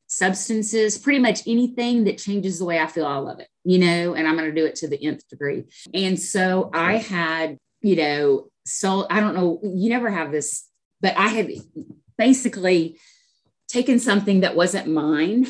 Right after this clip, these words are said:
and I'll leave, you know, and it was with a, from a woman that I truly loved and adored. And I had a very intimate relationship with her. You know, we were really good friends. And my sponsor knew this woman and she's, she's very close to her. And so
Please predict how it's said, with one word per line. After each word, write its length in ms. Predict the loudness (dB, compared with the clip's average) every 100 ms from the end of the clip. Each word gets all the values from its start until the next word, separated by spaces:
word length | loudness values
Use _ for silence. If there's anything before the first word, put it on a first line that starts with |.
| -4 -4
and 120 | 0
I'll 120 | 0
leave, 260 | 2 0 -2
you 120 | -6
know, 280 | -2 -4 -4 -4
and 500 | -2 -2 -4 -6 -6 -2
it 140 | -2
was 220 | -2 0
with 220 | 0 0 -2
a, 140 | 0 0 -4 _ _
from 260 | 0 2 2
a 100 | 0
woman 500 | 0 0 -2 -2 -2
that 180 | -4 -2
I 260 | 0 0 -2
truly 760 | -6 0 6 6 6 2 2
loved 580 | 0 -2 -2 -4 -6 -8
and 260 | -6 -4
adored. 680 | -4 -4 0 0 0 -6 -12 _ _ _
And 100 | -2
I 40 | 0
had 160 | 0
a 100 | -2
very 400 | -2 0 2 2
intimate 440 | 0 -6 -6 -8 -6
relationship 640 | -4 -4 -4 -8 -12 -12 -14
with 120 | -14
her. 220 | -14 -16 _ -20 -20 -20 -6
You 200 | 0 2
know, 120 | 4
we 160 | 4 4
were 200 | 2 0
really 260 | 0 0
good 160 | -2 -8
friends. 560 | -8 -6 -4 -6 -10 -10
And 340 | -6 -6 -6 -14 _ _ _ _ _ _ _ _ _
my 60 | -2
sponsor 400 | 0 -2 0 4
knew 140 | 4
this 220 | 2 -2
woman 300 | -4 -2 0
and 100 | -2
she's, 240 | -2 -6 -2
she's 200 | -4 0
very 200 | 0 0
close 380 | 0 -2 -2 -2
to 140 | 0
her. 200 | 2 0
And 240 | -2 -6
so 300 | -4 -2 -2